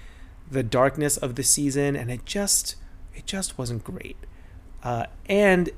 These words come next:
it's hard because it's not like everyone felt the same, you know, like, people were really divided about the Crystal stuff and Garcelle, well, not really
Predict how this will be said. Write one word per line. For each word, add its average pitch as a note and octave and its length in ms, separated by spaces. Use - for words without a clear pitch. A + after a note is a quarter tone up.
it's - 200
hard G3+ 320
because E3+ 280
it's D#3 160
not E3+ 280
like D3+ 220
everyone C#3 360
felt A#2+ 260
the B2 60
same, E3+ 380
you B2+ 60
know, A#2 200
like, A2 280
people C3+ 260
were B2+ 80
really A#2+ 240
divided B2 360
about A#2 260
the - 60
Crystal A3+ 360
stuff C#3+ 420
and B2 140
Garcelle, E3+ 560
well, D#3 80
not D#3 140
really B2 260